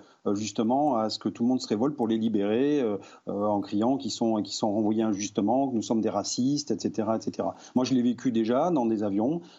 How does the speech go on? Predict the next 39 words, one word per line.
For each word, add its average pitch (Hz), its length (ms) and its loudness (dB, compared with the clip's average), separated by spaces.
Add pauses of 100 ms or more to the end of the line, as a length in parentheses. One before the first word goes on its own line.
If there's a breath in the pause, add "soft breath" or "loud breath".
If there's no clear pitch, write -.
Bah, 101 80 -2
je - 80 -6
peux - 80 0
vous 113 100 2
dire 127 160 0
que 123 80 0
quand 131 220 0
on 139 80 2
est 135 80 4
dans 120 180 0
un 117 80 2
espace 120 320 0
confiné, 139 520 0
qu'il 135 120 -6
y - 20 -2
a - 40 -18
tout 135 160 -2
un 135 100 2
avion 135 320 0
avec 127 180 -2
plus 127 100 -6
de 123 40 -4
deux 131 120 2
cents 131 160 0
personnes 135 440 0 (240 loud breath)
qui 107 120 -2
veut 117 100 2
essayer 127 180 0
de 117 80 -6
vous 120 100 2
lyncher, 117 360 0
c'est - 100 -4
un 120 100 0
peu 156 100 -2
compliqué 139 440 0
quand 139 140 0
même 135 100 2
comme 127 160 -2
situation. - 560 -2